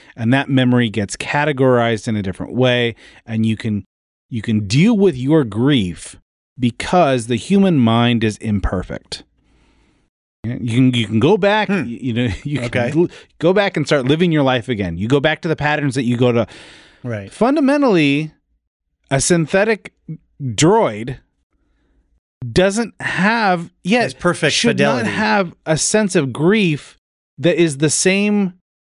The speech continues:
Speaker 1: In other words, let me, let me frame this in a way that makes more sense. If, if a droid has grief, it should be the same level of grief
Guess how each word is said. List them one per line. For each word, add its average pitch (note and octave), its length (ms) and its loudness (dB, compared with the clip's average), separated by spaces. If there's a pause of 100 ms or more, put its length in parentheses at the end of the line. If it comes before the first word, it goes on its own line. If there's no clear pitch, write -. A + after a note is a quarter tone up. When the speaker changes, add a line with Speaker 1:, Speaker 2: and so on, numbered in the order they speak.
(180)
Speaker 1:
In E3 140 2
other E3 160 2
words, D3+ 220 0
let E3 100 2
me, E3 140 0
let D#3 100 2
me D3 80 4
frame C#3+ 360 0
this B2+ 200 0
in C#3 80 -2
a A#2+ 60 0
way A2+ 160 2
that G#2+ 100 0
makes G2+ 240 -6
more G2 120 -6
sense. - 280 -12 (880)
If, F#3+ 300 0 (100)
if E3 180 0
a D#3+ 80 2
droid F#3+ 360 2
has F3+ 480 -2
grief, A#2 680 -2 (600)
it D3 160 0
should D#3+ 220 0
be D3+ 160 0
the C3+ 100 2
same G#3 400 0
level F3 340 2
of C3+ 140 0
grief A#2+ 540 -2